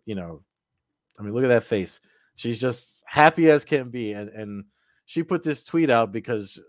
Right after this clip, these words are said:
uh, she says, "I got to tell Robbie Lawler that hi-, his old fights inspired me to start fighting eighteen years ago."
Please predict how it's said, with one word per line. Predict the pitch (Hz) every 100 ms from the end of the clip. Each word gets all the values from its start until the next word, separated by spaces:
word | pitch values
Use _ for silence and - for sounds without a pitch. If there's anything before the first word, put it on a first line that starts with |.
| -
uh, | 110 101
she | -
says, | 117 131 113
"I | 117
got | 127
to | 131
tell | 123 135
Robbie | 123 123 120
Lawler | 117 117
that | 110 104
hi-, | 101 - _ _ _ -
his | 110
old | 143 160
fights | - 151
inspired | 139 120 139 135
me | 123 131
to | 113
start | - 95
fighting | 98 95 92 92
eighteen | 123 123 120
years | 107 98
ago." | 90 82 85